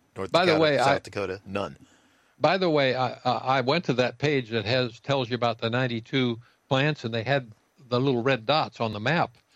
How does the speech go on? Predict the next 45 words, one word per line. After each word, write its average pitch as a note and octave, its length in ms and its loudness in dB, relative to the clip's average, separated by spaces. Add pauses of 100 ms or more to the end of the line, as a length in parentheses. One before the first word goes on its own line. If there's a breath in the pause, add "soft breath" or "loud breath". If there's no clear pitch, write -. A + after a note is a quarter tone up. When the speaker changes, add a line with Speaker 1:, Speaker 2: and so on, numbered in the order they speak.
(300 soft breath)
Speaker 2:
And C3 160 0
there's A#2+ 200 2
a G#2 100 4
whole G3 380 -2
bunch. D3+ 400 -4
Of, G#2+ 160 -18
it C3 200 -2
looked D#3 220 -2
like C#3+ 180 0
a A2 80 -2
half D3 280 0
dozen C3+ 340 0
or A#2 140 2
more A#2+ 440 2 (380 soft breath)
just C#3+ 220 -2
right D#3 180 2
in D3+ 80 -4
our C#3+ 220 2
area. C#3+ 440 0 (140)
Speaker 1:
Yeah. C3 140 2
Speaker 2:
And D#3 100 4
I D#3+ 60 2
don't C#3+ 140 0
know C3 100 -4
where D#3 120 2
the C3+ 200 2
others C#3 280 0
are, B2+ 240 2
but G#2 140 -6
this C#3 180 -2
was A2+ 160 -4
a, G#2 80 -4 (280)
you C3+ 80 -4
know, G2 180 -4
Speaker 1:
Yeah. B2 200 2
Speaker 2:
very A2+ 180 -2
small A#2+ 320 2
map. B2 120 2
Speaker 1:
North, D3+ 360 2
North C3 260 2
Carolina, C3 400 2
South C3+ 320 -2
Carolina G2+ 420 -2
have G2 200 -4
a, F#2+ 120 -4